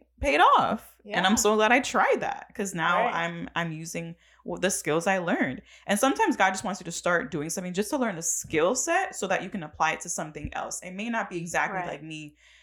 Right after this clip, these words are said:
Speaker 1: being on, you know, the local news station,
Speaker 2: Right.
Speaker 1: but,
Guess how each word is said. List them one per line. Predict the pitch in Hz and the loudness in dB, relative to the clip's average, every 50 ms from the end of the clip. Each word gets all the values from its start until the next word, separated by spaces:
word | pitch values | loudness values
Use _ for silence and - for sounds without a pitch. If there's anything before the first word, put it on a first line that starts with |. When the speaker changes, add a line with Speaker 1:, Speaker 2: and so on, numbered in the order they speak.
| _ _ _ _ - | _ _ _ _ -6
Speaker 1:
being | 190 180 180 170 170 | -4 -4 -4 -4 -4
on, | - - 170 160 160 156 151 156 151 - | -2 -2 0 0 -2 -2 -6 -10 -12 -14
you | - 170 165 | -12 -10 -8
know, | 156 151 147 147 151 - | -8 -8 -10 -10 -12 -14
the | - 160 165 156 | -10 -10 -6 -4
local | 160 165 165 165 165 156 - _ _ _ _ _ _ _ - | -2 -4 -4 -6 -12 -18 -20 _ _ _ _ _ _ _ -6
news | 165 185 220 214 | -4 -4 -2 -2
station, | - - 113 - - - 165 160 165 185 196 _ _ _ | -4 -4 -6 -8 -12 -14 -14 -16 -16 -18 -20 _ _ _
Speaker 2:
Right. | - 196 196 196 202 _ _ _ _ | -18 -18 -18 -18 -20 _ _ _ _
Speaker 1:
but, | - 170 151 151 175 240 269 - - | 2 4 4 4 4 2 0 -4 -10